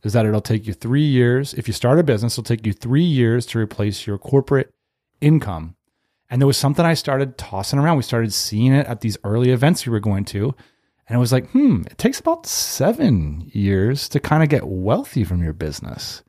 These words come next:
And that's assuming, of course, that the business stays strong, you continue to run, all it stays healthy, all that. So we're gonna call this a T M B A original. We're gonna call it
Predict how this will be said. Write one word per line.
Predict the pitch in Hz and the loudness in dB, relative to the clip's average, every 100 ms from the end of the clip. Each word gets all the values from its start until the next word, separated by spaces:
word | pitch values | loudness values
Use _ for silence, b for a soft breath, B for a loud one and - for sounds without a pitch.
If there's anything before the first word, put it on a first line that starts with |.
| _ _ _ _ _ _ | _ _ _ _ _ _
And | 104 110 110 110 - | -6 -2 -2 -4 -2
that's | 117 - | -2 0
assuming, | 110 - 143 143 110 | -2 2 4 4 2
of | |
course, | - 107 98 | -4 -4 -4
that | 107 - | -6 -10
the | |
business | 85 92 92 | -8 -6 -6
stays | - - 90 | -8 -12 -10
strong, | - 127 123 123 | -2 2 4 4
you | 113 | 0
continue | 98 90 101 | -2 -6 -4
to | 90 | -4
run, | 92 | -4
all | - 113 123 | -2 2 2
it | 120 110 | 0 -6
stays | - 90 | -6 -8
healthy, | - 165 180 123 | 0 0 2 0
all | 107 | -2
that. | 117 175 - _ _ | 0 0 -2 _ _
So | - 165 | -4 -2
we're | 156 185 269 | 0 0 0
gonna | 302 | 0
call | 285 - 180 202 | -2 0 2 2
this | 147 - | 0 -6
a | |
T | - 185 226 | -8 -4 0
M | 240 | 0
B | 214 | 0
A | 202 | 0
original. | 143 160 214 117 - 127 _ | 2 2 2 -2 -6 -14 _
We're | 135 175 | -4 -2
gonna | 208 | -2
call | - 120 113 | -4 -4 -4
it | 107 | -6